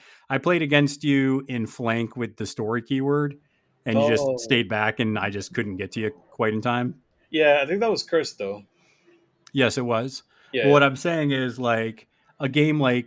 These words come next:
Speaker 1: Guard the Stash, if I bring something more like a Peacekeeper in there to kinda hold down the middle, that probably works a little better.
Speaker 2: Yes,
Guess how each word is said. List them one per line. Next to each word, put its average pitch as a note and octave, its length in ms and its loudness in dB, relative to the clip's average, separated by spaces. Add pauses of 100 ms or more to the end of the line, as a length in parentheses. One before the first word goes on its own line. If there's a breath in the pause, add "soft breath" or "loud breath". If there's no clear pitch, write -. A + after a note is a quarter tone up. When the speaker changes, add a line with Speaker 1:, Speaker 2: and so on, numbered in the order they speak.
(160)
Speaker 1:
Guard B2 260 2
the A#2 60 -6
Stash, B2 480 -4
if B2+ 60 -8
I A2+ 100 -2
bring A#2+ 280 -4
something A2+ 320 -2
more A2+ 220 -2
like A2 120 -4
a G#2+ 40 -6
Peacekeeper D3 640 -4
in D3 60 0
there D3 160 0
to C3 80 -4
kinda A#2 180 -4
hold A2 180 -4
down A2+ 180 -4
the G#2 60 -8
middle, A#2+ 280 -4
that A#2 160 -8
probably A#3+ 200 0
works A#2 260 -4
a A2+ 40 -8
little G2+ 160 -6
better. F#2+ 380 -8 (380)
Speaker 2:
Yes, - 360 -6